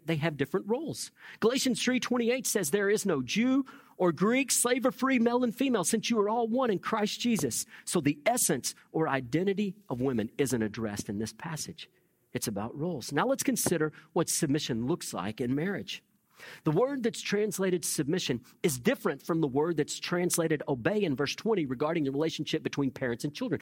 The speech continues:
It's important to, to, to note that difference. The word submit indicates a voluntary willingness on the part of a wife to submit to her husband.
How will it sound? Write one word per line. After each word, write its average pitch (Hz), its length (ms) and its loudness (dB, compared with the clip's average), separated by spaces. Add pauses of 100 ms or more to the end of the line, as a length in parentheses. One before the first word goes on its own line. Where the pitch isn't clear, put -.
(160)
It's - 100 2
important 175 400 0
to, 180 100 2 (220)
to, 196 100 0
to - 160 -4
note 208 300 2
that 240 180 -2
difference. - 540 -6 (720)
The 185 80 6
word 247 340 0
submit 165 640 0
indicates 208 540 0
a 160 100 2
voluntary 202 960 2 (300)
willingness 165 640 4 (100)
on 147 120 2
the - 60 0
part 190 340 -2
of 135 80 -4
a - 20 0
wife 127 520 -2
to 139 100 -4
submit 127 560 0 (300)
to 156 120 2
her 139 140 2
husband. 110 420 -4